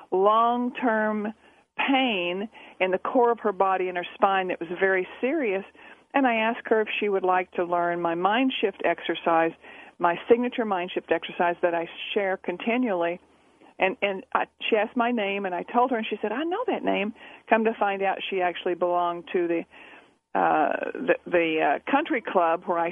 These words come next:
spoke last year, and she had seen my name come through. But anyway, I went through that mind shift exercise with her, and she was, I said, "What, what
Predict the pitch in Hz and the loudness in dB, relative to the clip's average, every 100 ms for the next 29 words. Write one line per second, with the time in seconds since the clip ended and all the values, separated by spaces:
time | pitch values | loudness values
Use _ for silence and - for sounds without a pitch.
0 | - - 185 185 170 160 - - 156 160 | -4 -2 -2 0 0 0 -4 -2 -2 -2
1 | - - - 180 - 180 - 214 190 170 | -6 -20 -8 -4 0 0 0 -2 0 -2
2 | 175 220 269 262 180 160 - 160 156 _ | -2 -2 -2 -4 -6 -6 -4 -4 -4 _
3 | - - - - - - - 285 330 220 | -20 -14 -10 -10 -10 -4 0 2 2 0
4 | 190 196 185 180 180 220 247 - 226 214 | 0 -2 -2 -2 -2 -2 -4 -2 0 2
5 | 208 190 190 196 202 - 175 - 185 - | 0 0 -2 -2 -4 -2 -2 -2 -6 -2
6 | 180 170 170 165 180 170 170 262 262 214 | -2 -2 -4 -4 -2 -2 -2 -2 0 0
7 | - 208 - 214 233 - _ _ - 226 | 0 -4 -4 0 0 -2 _ _ -8 0
8 | 226 | 0